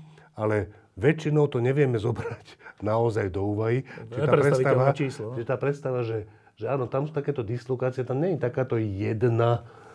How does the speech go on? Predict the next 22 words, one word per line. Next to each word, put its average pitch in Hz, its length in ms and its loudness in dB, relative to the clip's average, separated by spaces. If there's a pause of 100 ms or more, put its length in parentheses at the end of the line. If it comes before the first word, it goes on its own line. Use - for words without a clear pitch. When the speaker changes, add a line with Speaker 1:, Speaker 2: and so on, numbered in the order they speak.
(220)
Speaker 1:
ale 110 160 4
tam 135 280 2
ich 131 120 6
je 127 180 8 (260)
toľko, 131 440 4
že 120 160 4
na 107 160 2 (160)
centimeter 143 640 4
kubický 113 560 -2
ich 95 80 0
je, 107 160 4
že 95 160 0 (480)
tisíc 131 560 0
kilometrov. 98 560 -2
Speaker 2:
Kilometr, 127 320 -6
tš, 120 160 -12
tš, 117 80 -10
tš, 110 240 -10
tš, - 180 -10 (140)
tš, 120 80 -6
Speaker 1:
A 110 320 8
Speaker 2:
no. 160 160 -6